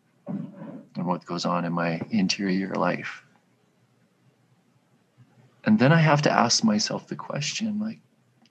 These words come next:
is this a person that I need in my life? Or is this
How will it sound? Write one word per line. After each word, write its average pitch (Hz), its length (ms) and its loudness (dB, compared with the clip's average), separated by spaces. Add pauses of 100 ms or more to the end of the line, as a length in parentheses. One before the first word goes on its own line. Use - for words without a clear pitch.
(100)
is 110 260 -6
this - 560 0 (1300)
a - 120 -12
person 123 720 -2 (640)
that 98 160 0
I 98 320 0 (120)
need 107 260 2
in 95 80 2
my 90 160 -2
life? - 480 -10 (1200)
Or 113 80 -4
is 104 140 -2
this - 340 2